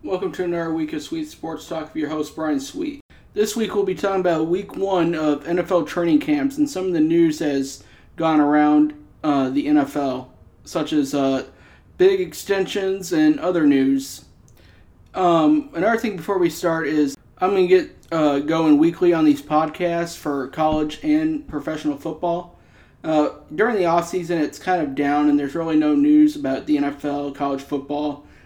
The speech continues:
Mainly, it's just baseball, uh, due to the fact N B A, N F L, and N H L are all done.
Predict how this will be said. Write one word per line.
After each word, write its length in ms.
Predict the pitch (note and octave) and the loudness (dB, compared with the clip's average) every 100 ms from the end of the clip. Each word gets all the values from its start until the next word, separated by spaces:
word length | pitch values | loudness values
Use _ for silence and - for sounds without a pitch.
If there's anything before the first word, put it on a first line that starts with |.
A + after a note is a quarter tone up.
| - | -16
Mainly, 380 | - F3 F#3 F3+ | -4 0 2 2
it's 100 | D#3 | 0
just 300 | - D3 C#3+ | -2 -6 -2
baseball, 800 | D3 D3+ - D3+ D3 D3 D3+ - - _ - - | 2 2 0 -2 0 0 -2 -8 -20 _ -20 -12
uh, 320 | D3+ C#3 C3 | -4 -2 -2
due 360 | - C#3 D#3 D3+ | -4 -4 0 2
to 60 | |
the 60 | C#3 | 0
fact 340 | D3+ C#3+ C#3+ - | 0 -2 -2 -2
N 160 | D3+ D3+ | 0 6
B 200 | D3+ D3 | 6 6
A, 240 | C#3+ C#3+ | 4 0
N 140 | C#3+ | 0
F 220 | C#3+ C3+ D3 | -2 -2 -4
L, 260 | C#3 C#3 | -2 -4
and 240 | C3 C3+ C#3 | -2 -4 -2
N 100 | C#3 | -2
H 220 | C3 C#3+ | -2 -2
L 160 | C#3 | -4
are 160 | C#3 C#3 | -2 -2
all 160 | C3+ C#3 | -2 -2
done. 420 | C3+ C#3 C#3+ | -2 -2 -2